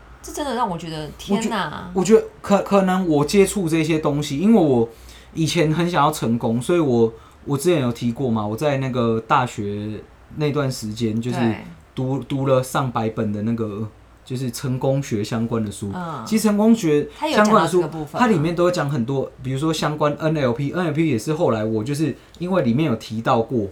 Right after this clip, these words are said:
Speaker 1: 嗯。
Speaker 2: 然后或是说，呃，一些什么自我催眠，
Speaker 1: 对。
Speaker 2: 然后自我替力、自我鼓励、激励的这些东西，其实都是成功学在讲的。
Speaker 1: 可是我以前都觉得那个东西太那个，就是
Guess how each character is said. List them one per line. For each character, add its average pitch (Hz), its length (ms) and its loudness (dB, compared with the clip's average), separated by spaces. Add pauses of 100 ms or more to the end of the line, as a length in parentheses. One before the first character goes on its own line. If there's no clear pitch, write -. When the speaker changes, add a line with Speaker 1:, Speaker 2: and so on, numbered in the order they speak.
Speaker 1:
嗯。 170 340 -8 (320)
Speaker 2:
然 131 120 -6
后 156 140 0
或 165 180 2
是 160 160 0
说， 147 420 4 (320)
呃， 120 240 0
一 165 80 -2
些 160 200 2
什 151 120 0
么 117 120 2
自 190 260 0
我 113 180 2
催 151 300 4
眠， 117 260 -2 (180)
Speaker 1:
对。 175 100 -6 (240)
Speaker 2:
然 - 20 -2
后 147 160 2
自 196 200 0
我 120 200 2
替 165 280 -2
力、 156 160 -2
自 190 200 -4
我 131 120 2
鼓 120 280 -2
励、 135 160 -2
激 151 280 -6
励 156 180 -2
的 107 220 -4 (460)
这 160 160 0
些 156 160 2
东 135 240 0
西， 113 300 -4 (280)
其 170 160 -4
实 170 120 -2
都 180 140 2
是 180 120 -4
成 135 220 -6
功 143 180 -2
学 113 180 -6
在 120 200 -2
讲 - 200 -8 (120)
的。 123 40 -14
Speaker 1:
可 202 60 -8
是 254 140 -8
我 285 100 -2
以 190 40 -2
前 170 120 -8
都 175 80 -6
觉 180 140 -8
得 160 80 -8
那 185 100 -6
个 185 80 -6
东 160 180 -8
西 - 120 -14
太 170 240 -10
那 147 120 -8
个， 110 240 -10
就 196 140 -10
是 208 280 -6